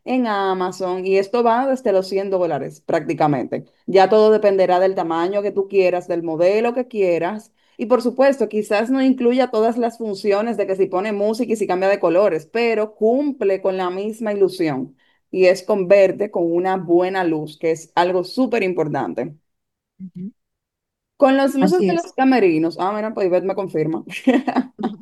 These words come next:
Speaker 2: Sí.
Speaker 1: Y, señores, las luces de los camerinos originalmente eran bombillas incandescentes porque ayudaban a resaltar imperfecciones en la piel que la cámara no captara.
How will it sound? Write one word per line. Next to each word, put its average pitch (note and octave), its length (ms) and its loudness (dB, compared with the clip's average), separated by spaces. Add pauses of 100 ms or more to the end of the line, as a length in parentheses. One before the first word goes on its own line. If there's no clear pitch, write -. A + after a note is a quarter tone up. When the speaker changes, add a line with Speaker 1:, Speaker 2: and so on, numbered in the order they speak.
(220)
Speaker 2:
Sí. E3 360 -14 (280)
Speaker 1:
Y, C4 180 4
señores, C4 680 4 (480)
las C4+ 380 2
luces E4 380 0
de F4 100 0
los E4 140 0
camerinos G3+ 520 0
originalmente G3+ 920 0
eran A#3 240 2
bombillas A#3+ 720 -2
incandescentes A#3 1080 -4 (200)
porque G#3 240 2
ayudaban G#3+ 680 4
a G3 40 -2
resaltar F#3+ 520 0
imperfecciones G#3 920 0
en F3 180 -2
la E3 160 -2
piel F3 320 0
que F3 120 0
la E3 160 -2
cámara G#3 400 -2
no G3 160 -4
captara. G3 680 0